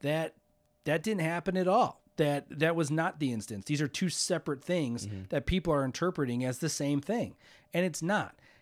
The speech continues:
Speaker 1: And, and as a guy who's in media, dude, we use props all the time, like, to, to put the, to put the best picture out.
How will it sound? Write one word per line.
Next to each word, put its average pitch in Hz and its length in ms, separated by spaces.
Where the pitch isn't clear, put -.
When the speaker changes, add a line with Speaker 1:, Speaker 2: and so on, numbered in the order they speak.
Speaker 1:
And, 175 200
and 170 240
as 170 180
a 170 40
guy 190 280
who's 175 140
in 160 160
media, 208 480
dude, 180 260
we 196 100
use 233 180
props - 400
all 208 140
the 180 80
time, - 500
like, 170 300
to, 170 200
to 156 140
put - 260
the, 151 120
to - 220
put 196 160
the 160 80
best - 260
picture 185 340
out. - 200